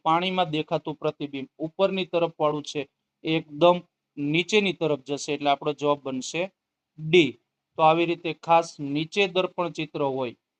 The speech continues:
ત્યારે ખાસ તમારે વિચારીને જવાબ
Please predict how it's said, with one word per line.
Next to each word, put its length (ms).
ત્યારે 200
ખાસ 320
તમારે 340
વિચારીને 560
જવાબ 300